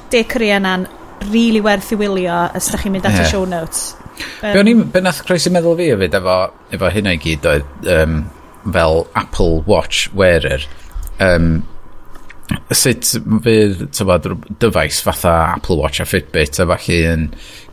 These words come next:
Speaker 2: yy, gan Google, yy, lawr y lein, yym, y technoleg fydd yn cael ei adeiladu fewn iddo fo, ballu, so bod yn darllen tymheredd dy gorff di a ballu,
Speaker 1: Yn
Speaker 2: so
Speaker 1: union.
Speaker 2: so, yy, fatha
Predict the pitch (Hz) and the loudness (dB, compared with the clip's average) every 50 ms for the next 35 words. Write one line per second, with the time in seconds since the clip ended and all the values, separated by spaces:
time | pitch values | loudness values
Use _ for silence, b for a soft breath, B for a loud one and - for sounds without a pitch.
0 | - - - 95 90 90 87 87 85 - 95 85 87 82 98 98 98 95 - 92 | -20 -6 -2 0 2 2 2 0 0 0 0 -2 0 2 2 2 2 2 2 2
1 | 85 82 80 - - - - 85 - - - - - - 98 92 113 104 95 92 | 4 4 2 0 -4 -6 -8 -8 -8 -12 -18 -20 -20 -14 -8 -4 0 2 2 2
2 | 87 98 95 101 104 95 87 80 78 85 80 - - - - - - 95 90 87 | 2 2 2 2 2 2 2 0 0 -2 -4 -6 -8 -12 -12 -6 -4 -2 0 0
3 | 87 90 85 78 85 - - - 95 - - 104 - - 113 104 95 90 85 - | 0 0 0 -2 -2 -4 -2 -4 -2 -2 -2 -2 0 0 2 2 2 0 0 0
4 | - 95 85 90 87 85 82 - - - - - - 92 82 - - - - 104 | -2 0 0 0 -2 -2 -4 -6 -10 -16 -14 -2 0 0 0 0 -2 -2 -2 -2
5 | 95 85 - - 90 80 95 95 95 95 90 80 82 82 85 85 - - 76 - | -2 0 0 -2 0 2 2 2 2 2 0 0 -2 -4 -4 -4 -4 -4 -6 -4
6 | - 87 82 76 69 67 B B B B B B B - - 90 92 82 - 92 | -2 0 0 0 -2 -4 B B B B B B B -6 -2 0 0 2 2 0
7 | 82 - 95 92 - - 98 90 82 82 - - 92 80 95 95 90 87 80 - | 0 0 -2 -2 -2 -4 -2 -2 -2 -2 -2 -2 -2 0 0 2 0 0 -2 -4
8 | 82 - - 90 90 82 - - - - 90 80 78 - - - 208 208 - - | -6 -2 0 0 0 0 -2 -10 -6 -4 -2 -2 0 0 0 0 0 0 0 0
9 | 214 - 92 87 87 - 277 277 269 254 240 247 262 294 311 339 349 359 381 381 | 0 2 2 2 2 0 -2 -4 -2 -2 -2 -2 -2 -2 -2 -2 -4 -4 -6 -6
10 | - - - - - 101 95 - - - - - - - - - - - - - | -4 -2 2 4 4 4 2 0 -4 -16 -20 -20 -20 -20 -20 -20 -20 -12 -4 -2
11 | 135 131 - - 131 123 110 127 113 131 123 | -2 -2 0 -2 -4 -2 -2 0 0 2 2